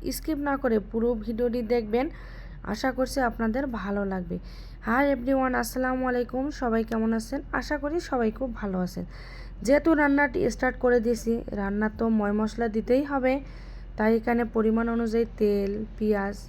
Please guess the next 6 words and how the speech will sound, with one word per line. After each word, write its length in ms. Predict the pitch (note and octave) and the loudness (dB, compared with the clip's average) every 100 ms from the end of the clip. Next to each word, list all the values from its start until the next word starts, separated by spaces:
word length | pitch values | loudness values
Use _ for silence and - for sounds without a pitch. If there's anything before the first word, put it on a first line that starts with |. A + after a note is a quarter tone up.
| - | -8
গরম 240 | F#3+ G3 G#3 | -2 0 0
মশলা, 460 | G#3 G3+ G#3+ G#3 G#3 - - - - - - | -2 -2 -2 -4 -6 -12 -14 -14 -14 -8 -2
আদা 280 | G#3+ B3 | 2 4
বাটা, 460 | A#3+ A#3 A#3 A3 A3 A3+ - | 4 0 0 -2 -2 -8 -6
রসুন 520 | G#3 G#3+ G#3+ C4 B3 | 0 0 2 -2 0
বাটা। 420 | A#3 A3 A3 G#3+ | 0 2 0 0